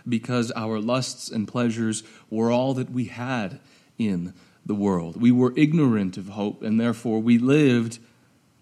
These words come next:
for this world, according to this world. Peter also calls this former way of life of ours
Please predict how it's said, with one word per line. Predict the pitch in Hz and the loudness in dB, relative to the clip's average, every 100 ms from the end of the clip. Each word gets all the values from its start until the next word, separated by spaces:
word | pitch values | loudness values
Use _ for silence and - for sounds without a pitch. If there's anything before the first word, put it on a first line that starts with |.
| _ | _
for | 151 147 147 | 6 8 8
this | 143 131 - | 8 4 2
world, | 127 156 131 117 - | 2 4 4 2 -2
according | 131 - 165 175 170 131 104 | -6 -4 -2 0 2 2 0
to | 98 104 | -2 -2
this | 107 98 | -2 -4
world. | 117 107 104 98 - - - - | -6 -4 -4 -6 -14 -20 -20 -12
Peter | - 180 170 | 0 4 4
also | 127 175 185 175 | 4 2 2 0
calls | 139 139 135 131 127 | -2 0 2 2 2
this | 135 131 | 2 2
former | - - 147 160 160 131 | -8 -6 2 4 6 4
way | 123 127 | 4 2
of | 117 | 0
life | 110 117 143 131 | 0 -2 -2 -4
of | - 107 | -8 -8
ours | 104 101 107 | -4 -2 -2